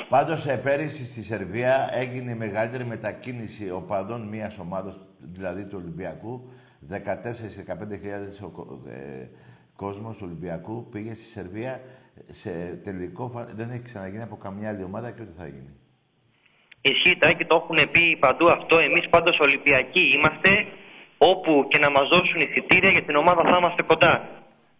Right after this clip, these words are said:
Speaker 1: Σωστό.
Speaker 2: Εγώ τώρα θέλω να πω και για το ποδόσφαιρο
Speaker 1: Ναι.
Speaker 2: ότι περιμένουμε τη Λαμία, ο Μίτσελ να κατεβάσει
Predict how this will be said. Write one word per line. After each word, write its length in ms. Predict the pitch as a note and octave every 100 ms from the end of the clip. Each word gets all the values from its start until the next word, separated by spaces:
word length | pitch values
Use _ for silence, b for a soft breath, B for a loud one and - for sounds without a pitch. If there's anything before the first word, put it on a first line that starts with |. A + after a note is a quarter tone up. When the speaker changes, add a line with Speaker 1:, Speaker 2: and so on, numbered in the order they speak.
| _ _ -
Speaker 1:
Σωστό. 380 | F#2+ - A#2 D#2 - _ _ _ _ _ _ _ - _ _ _ _ _ -
Speaker 2:
Εγώ 220 | B2+ C#3
τώρα 240 | D#3+ D#3 C#3
θέλω 120 | E3
να 120 | D#3 C#3+
πω 100 | D#3+
και 100 | D3+
για 120 | C#3+
το 80 | C#3+
ποδόσφαιρο 680 | C3+ C3 D#3 - C#3+ C3+ C3 A#2+ A2
Speaker 1:
Ναι. 240 | - - A#2+
Speaker 2:
ότι 180 | A2 B2+ A#2+ A#2 -
περιμένουμε 500 | B2+ B2+ D3+ D#3+ D3
τη 120 | C#3+
Λαμία, 440 | C3+ B2+ C#3+ D#3 B2+
ο 80 | B2
Μίτσελ 300 | D3+ D3+ C3+
να 80 | B2+
κατεβάσει 680 | B2 B2+ A#2+ D3 C#3+ C3